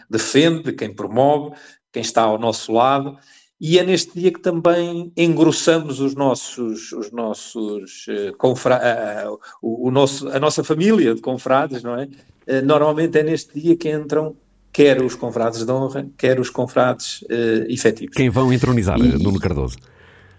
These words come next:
Speaker 2: Pode avançar esses nomes?
Speaker 1: Hum. Ah, este ano, este ano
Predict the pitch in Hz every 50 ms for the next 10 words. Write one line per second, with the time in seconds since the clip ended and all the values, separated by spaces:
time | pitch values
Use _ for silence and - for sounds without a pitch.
0 | _ _ _ _ _ _ _ _ _ _ _ _ _ _ _ _ _ _ _ _
1 | _ _ _ _ _ _ _ _ _ - 120 110 117 110 110 120 120 120 117 -
2 | - 139 - 120 120 120 123 123 - - _ _ _ _ _ _ _ _ _ _
3 | - - - _ _ _ _ _ _ _ - 147 147 123 113 - - 160 170 165
4 | 165 180 202 196 196 - - 196 160 127 113 104 110 113 151 151 143 - - 156
5 | 135 110 110 110 107